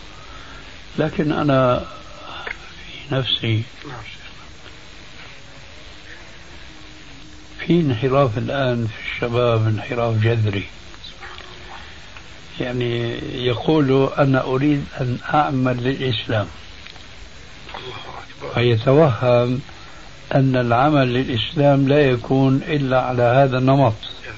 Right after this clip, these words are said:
Speaker 2: سلام.
Speaker 1: بينما، بينما لو تفرغ لعبادة الله، أن يكون حمامة المسجد، هاي لله عز وجل. هذا الاتجاه للتفرغ لعبادة الله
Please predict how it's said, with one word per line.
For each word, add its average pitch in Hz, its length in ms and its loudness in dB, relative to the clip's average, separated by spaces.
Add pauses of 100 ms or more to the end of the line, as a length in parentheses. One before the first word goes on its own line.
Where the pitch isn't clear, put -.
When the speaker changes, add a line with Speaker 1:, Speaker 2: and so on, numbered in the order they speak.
(140)
Speaker 2:
سلام. 110 520 -12 (580)
Speaker 1:
بينما، 151 800 6 (920)
بينما 160 560 6
لو 151 220 4
تفرغ 160 640 2
لعبادة 139 680 2 (120)
الله، 120 380 -2 (300)
أن 147 200 2
يكون 151 340 2
حمامة 156 640 4
المسجد، 120 680 2 (880)
هاي 190 280 4
لله 151 540 0
عز 139 240 -2
وجل. 120 380 0 (800)
هذا 165 440 8
الاتجاه 135 760 4
للتفرغ 123 800 4
لعبادة 143 580 2 (100)
الله 151 500 2